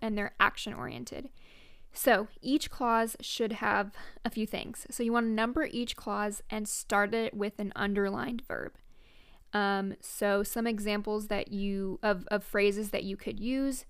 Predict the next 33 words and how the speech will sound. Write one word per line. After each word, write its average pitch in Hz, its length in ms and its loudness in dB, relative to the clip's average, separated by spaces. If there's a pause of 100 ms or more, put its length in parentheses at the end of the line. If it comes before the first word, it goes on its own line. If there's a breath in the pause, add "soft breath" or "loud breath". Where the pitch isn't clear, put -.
(300 soft breath)
you 220 80 -4
could 208 160 -2
say 190 400 -2 (120)
urges, 220 800 6 (500 soft breath)
um, 185 400 0
encouraging, 220 1040 4 (300)
calls 233 340 4
upon, 208 560 0
accepts, - 760 -2
affirms, 208 760 0 (480 soft breath)
um, 196 240 0
those 202 180 4
sorts 190 200 -6
of - 40 -20
things. - 280 -6
You 220 100 0
cannot 220 760 2 (240)
use 214 540 0
words 196 360 2
like 196 240 0
demands 214 680 2
or 202 320 0 (440 loud breath)
condemns 208 680 2
or 208 120 -6
strongly 220 400 2
condemns, 208 440 -4
'cause 214 200 -2
those 202 240 2
are 202 100 2
gonna 196 140 -2
be 185 100 0
reserved 196 520 -2 (100)
for 190 400 2